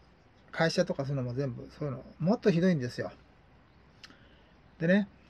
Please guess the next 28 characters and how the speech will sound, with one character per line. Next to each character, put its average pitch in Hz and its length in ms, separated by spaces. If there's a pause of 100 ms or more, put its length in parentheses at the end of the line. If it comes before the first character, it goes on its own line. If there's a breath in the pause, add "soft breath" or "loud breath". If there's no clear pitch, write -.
(1000 loud breath)
そ 190 180
う 202 40
い 196 40
う 196 40
こ 208 120
と 180 100
で 170 160
YouTube 160 880
の 175 120
こ - 160
の 151 280 (560)
ア 151 100
ク - 80
セ 156 140
ス 160 160
に 160 180 (440)
対 160 160
し - 40
て 139 80
の 131 180
汚 139 60
職 147 360
と 147 120
い 127 60
う 117 40 (180)
の 117 120
は 117 60
ね、 139 140